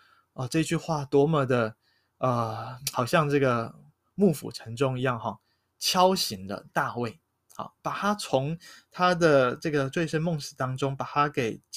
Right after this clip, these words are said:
啊，给他摇醒，啊，把他给打醒了，啊，让大卫知道，哇，原来他就是这个人，原来他所做的事情跟这个富翁没有两样，啊。接着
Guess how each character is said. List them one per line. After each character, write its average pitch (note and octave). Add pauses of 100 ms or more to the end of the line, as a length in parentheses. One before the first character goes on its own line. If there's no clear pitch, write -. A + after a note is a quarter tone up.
(340)
啊， A#2
给 B2+
他 C3+ (200)
摇 C#3+
醒， - (340)
啊， A#2
把 A#2+
他 D3+
给 D3
打 C3
醒 -
了， - (680)
啊， -
让 G3
大 G3+
卫 G#3
知 G3
道， F#3
哇， F#3+
原 F#3
来 D3
他 G3
就 G3+
是 F3+
这 E3+
个 B2
人， -
原 G3
来 G#3+
他 A3
所 D3+
做 A#3
的 D3+
事 G3
情 A#2+ (320)
跟 F3+
这 F3+
个 E3+
富 E3
翁 D3+
没 C#3+
有 C3+
两 C#3+
样， C#3 (360)
啊。 - (300)
接 C4+
着 D3+